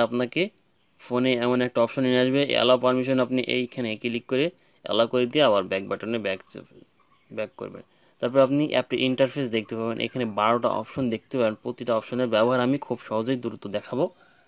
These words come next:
তা নাহলে ভিডিওটা অনেক বড় হয়ে যাবে। উপরে যেটা আমরা দেখতেছি হোয়াটস-, WhatsApp স্ক্যান, এটা, এটা আমরা জানি যে আমরা অনেকে দেখা যাচ্ছে WhatsApp, আহ, কম্পিউটার ব্যবহার করে থাকি, সেক্ষেত্রে সুবিধার্থে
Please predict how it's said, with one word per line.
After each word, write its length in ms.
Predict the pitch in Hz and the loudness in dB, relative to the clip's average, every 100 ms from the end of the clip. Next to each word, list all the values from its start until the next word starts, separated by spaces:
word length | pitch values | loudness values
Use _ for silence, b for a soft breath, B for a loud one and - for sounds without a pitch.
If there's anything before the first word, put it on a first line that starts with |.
| b b - | b b -4
তা 140 | 120 | -2
নাহলে 200 | 135 139 | 0 0
ভিডিওটা 300 | 127 131 120 | 2 2 4
অনেক 240 | 120 120 | 4 2
বড় 160 | 117 123 | 4 4
হয়ে 120 | 135 | 4
যাবে। 120 | 143 - | 2 2
উপরে 280 | 165 185 185 | 4 6 6
যেটা 180 | 151 139 | 8 6
আমরা 160 | 127 | 4
দেখতেছি 260 | 123 123 139 | 2 -2 -4
হোয়াটস-, 600 | 107 113 127 135 - - b b b b b _ - | -2 4 6 6 4 -10 b b b b b _ 2
WhatsApp 380 | 127 - 147 - 131 | 2 4 2 2 -2
স্ক্যান, 340 | - - 92 - - | -4 -2 -2 -2 -6
এটা, 240 | 113 - - _ _ B B B B | -8 -6 -16 _ _ B B B B
এটা 160 | 135 165 | 0 4
আমরা 160 | 175 160 | 6 6
জানি 480 | 139 143 175 147 | 6 6 8 6
যে 400 | 120 127 123 123 117 | 6 4 6 6 4
আমরা 220 | 120 127 | 2 2
অনেকে 320 | 123 127 131 | 4 2 2
দেখা 240 | 127 123 123 | 2 4 4
যাচ্ছে 200 | 127 135 | 2 2
WhatsApp, 460 | 123 120 - 127 117 - - | 2 0 2 2 2 -2 -4
আহ, 400 | 113 110 107 110 | -2 0 0 0
কম্পিউটার 400 | 123 127 143 143 | 0 0 0 4
ব্যবহার 240 | 147 143 | 6 6
করে 160 | 143 139 | 6 2
থাকি, 240 | 147 117 | 2 0
সেক্ষেত্রে 420 | - 139 143 135 | 0 -2 -4 -6
সুবিধার্থে 560 | 131 131 139 147 131 | -6 -2 2 2 2